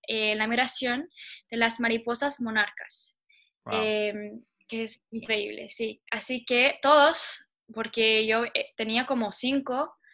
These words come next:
Speaker 1: mis hermanos tenían s-, siete, nueve años, estábamos muy jóvenes, todos fuimos con mi padre, como familia, ¿no? Y, y vivimos en Michoacán, en un pueblo, pero pueblito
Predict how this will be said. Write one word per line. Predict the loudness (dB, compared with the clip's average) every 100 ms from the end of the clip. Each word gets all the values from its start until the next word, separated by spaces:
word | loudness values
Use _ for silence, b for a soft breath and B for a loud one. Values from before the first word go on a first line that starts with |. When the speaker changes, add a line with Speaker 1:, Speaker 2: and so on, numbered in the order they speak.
| b b b -6
Speaker 1:
mis | -2 0
hermanos | 4 6 8 6 4 2 -4 -4
tenían | -4 -2 2 4 4 4 -2 -10 -18 _
s-, | -6 -4 -4
siete, | -6 -4 2 4 4 0 2 2
nueve | 2 2 4 4
años, | 4 4 0 -2 -6 -10 -12
estábamos | -6 0 0 2 -2 0 0
muy | 0 0 0
jóvenes, | -2 -2 0 0 -2 -8 -12 _ _ B B _
todos | 4 8 8 6
fuimos | 2 2 4 2 0
con | -4 -2
mi | 0
padre, | 2 2 2 -2 -6 _ B B B -12
como | -6 -4
familia, | -4 -4 -4 -2 -2 -4 -6 _ -16
¿no? | -10 -8 -10 _
Y, | 0 2 4 4 2 -2 -6 -6
y | 0
vivimos | 2 2 2 2
en | 2
Michoacán, | 2 2 4 4 4 0
en | 0
un | 0
pueblo, | -2 2 2 2
pero | 0 -2 -2
pueblito | -2 0 0 0 2